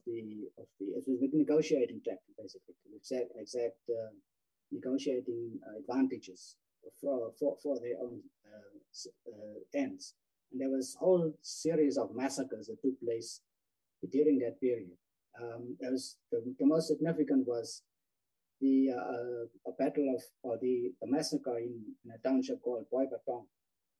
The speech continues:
which, and more than forty people were killed. And this angered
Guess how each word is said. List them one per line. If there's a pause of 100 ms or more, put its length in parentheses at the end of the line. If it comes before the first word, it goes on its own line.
(120)
which, (100)
and
more
than
forty
people
were
killed. (320)
And
this (880)
angered